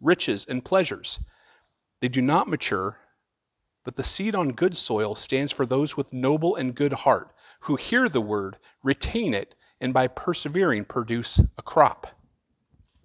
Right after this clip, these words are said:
Jesus says that the seed is the word of God. Now remember last week, I told you about some of the things that God says.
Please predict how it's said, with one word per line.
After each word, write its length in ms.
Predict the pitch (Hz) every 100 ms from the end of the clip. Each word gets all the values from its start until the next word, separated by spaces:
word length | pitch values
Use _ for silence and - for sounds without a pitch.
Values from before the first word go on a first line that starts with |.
| _ _ _ _ _ _ _ _ _ _ - -
Jesus 340 | 147 165 202
says 360 | - 175 151 -
that 140 | -
the 80 | -
seed 600 | - - 214 107 95 - _ _ _ _ _ _ _ _ _ _ _ _ _ _
is 180 | 120 -
the 80 | 120
word 340 | 107 127 -
of 140 | 113 -
God. 220 | 101 - - _ _ _ _ _ _ _ _ _ _ _ _ _ _ _ _ _ _ - -
Now 100 | 143
remember 320 | 151 185 285 196
last 380 | 170 196 -
week, 300 | 101 101 - _ _ _ _ _ _ -
I 60 | 120
told 320 | - 160 151
you 120 | 151
about 280 | 139 139 -
some 220 | - 156
of 100 | 151
the 80 | 120
things 520 | - 139 131 139 - - - _ _ _ _ _ _ _ _ -
that 200 | 120 - _ -
God 320 | 131 123 120
says. 540 | - 120 92 95 -